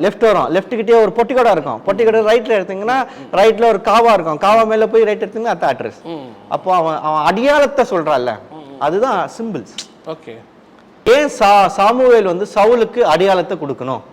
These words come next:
Speaker 2: ம்.
Speaker 1: கரெக்ட் இல்ல? எங்க இருக்குன்னா சொல்லியிருக்கிறான்ல,
Speaker 2: ம்.
Speaker 1: "நீ போ, இங்க இருக்கோ, நீ எடுத்துட்டு போயிட்டே இருன்னு" சொல்லலாம்.
Speaker 2: ம்.
Speaker 1: அப்போ நம்ம, சார், அட்ரஸ் இல்ல ஒண்ணு. இன்னைக்கும் Google Map இருக்கு.
Speaker 2: ம்.
Speaker 1: இன்னைக்கும் நம்ம அட்ரஸ் கேக்குறோம் இல்லையா?
Speaker 2: கண்டிப்பா, கண்டிப்பா.
Speaker 1: இல்லையா? அப்போ இப்ப நம்ம யாரை பார்த்தோம்?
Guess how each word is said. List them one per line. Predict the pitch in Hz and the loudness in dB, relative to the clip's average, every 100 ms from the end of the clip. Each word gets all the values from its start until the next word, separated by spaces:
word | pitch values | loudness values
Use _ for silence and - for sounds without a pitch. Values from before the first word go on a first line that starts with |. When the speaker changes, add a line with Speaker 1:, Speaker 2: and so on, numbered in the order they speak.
| - 135 | -20 -20
Speaker 2:
ம். | 127 107 98 - - _ _ _ _ _ _ _ _ _ - | -20 -20 -20 -20 -20 _ _ _ _ _ _ _ _ _ -4
Speaker 1:
கரெக்ட் | 190 233 | -2 0
இல்ல? | 214 208 | 2 2
எங்க | 185 233 254 262 | 2 0 0 2
இருக்குன்னா | 254 269 269 294 311 247 285 | 0 -2 0 0 0 -6 -6
சொல்லியிருக்கிறான்ல, | 247 269 247 220 190 190 180 131 | -4 -2 0 0 2 2 2 0
Speaker 2:
ம். | 147 | -4
Speaker 1:
"நீ | 156 156 | -8 -8
போ, | 196 233 262 | -4 -2 0
இங்க | 196 170 | -2 -4
இருக்கோ, | 165 208 214 | -4 -6 -6
நீ | 202 | -4
எடுத்துட்டு | 165 202 180 196 | -6 -6 -8 -6
போயிட்டே | 196 180 | -4 -6
இருன்னு" | 170 | -8
சொல்லலாம். | 143 110 - | -12 -14 -14
Speaker 2:
ம். | 165 165 139 127 117 110 _ - | -12 -12 -12 -16 -20 -20 _ -6
Speaker 1:
அப்போ | 156 175 | -4 -4
நம்ம, | 170 151 156 | -6 -8 -4
சார், | 135 131 | -4 -4
அட்ரஸ் | 165 160 139 | -6 -6 -8
இல்ல | 131 127 | -6 -6
ஒண்ணு. | 123 120 131 | -6 -10 -12
இன்னைக்கும் | 160 196 254 269 | -12 -10 -10 -8
Google | 208 202 196 175 | -8 -8 -8 -8
Map | 139 127 | -8 -12
இருக்கு. | 120 247 262 170 _ - | -14 -16 -18 -20 _ -18
Speaker 2:
ம். | 139 120 185 | -16 -14 -10
Speaker 1:
இன்னைக்கும் | 196 208 247 233 | -10 -8 -6 -4
நம்ம | 247 247 | -4 -4
அட்ரஸ் | 175 165 | -6 -6
கேக்குறோம் | 147 131 120 | -6 -4 -6
இல்லையா? | 120 113 | -6 -10
Speaker 2:
கண்டிப்பா, | 135 147 143 110 101 | -10 -10 -10 -12 -16
கண்டிப்பா. | 104 101 - 185 | -20 -20 -8 -4
Speaker 1:
இல்லையா? | 165 131 113 - - - - - - | -2 -2 -6 -20 -20 -20 -20 -20 -8
அப்போ | 180 208 196 175 | -4 0 -2 -2
இப்ப | 170 165 | -4 -2
நம்ம | 156 | 0
யாரை | 156 214 220 | 2 0 0
பார்த்தோம்? | 160 - 139 185 | -4 -6 -6 -6